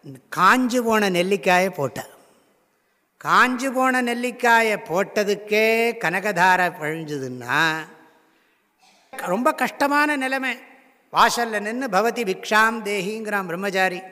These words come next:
அந்த நேரத்துல வந்து என்ன பண்றதுன்னு வீடு முழுக்க தேடி பார்க்குறா, ஒண்ணும் கிடைக்கல. பரம தரித்திரம். அந்த தேடி பிடிச்சி ஒரு காஞ்சு போன நெல்லிக்காயை எடுத்து அந்த பிரம்மச்சாரியோட பிக்ஷா பாத்திரத்துல போட்ட உடனே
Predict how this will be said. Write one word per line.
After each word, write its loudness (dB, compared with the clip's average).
அந்த 0
நேரத்துல -2
வந்து -4
என்ன -4
பண்றதுன்னு -4
வீடு -4
முழுக்க -2
தேடி -2
பார்க்குறா, 2
ஒண்ணும் -2
கிடைக்கல. -2
பரம 2
தரித்திரம். 0
அந்த 0
தேடி -2
பிடிச்சி -8
ஒரு -6
காஞ்சு 2
போன -4
நெல்லிக்காயை -2
எடுத்து -10
அந்த -2
பிரம்மச்சாரியோட 0
பிக்ஷா -8
பாத்திரத்துல -2
போட்ட -4
உடனே -6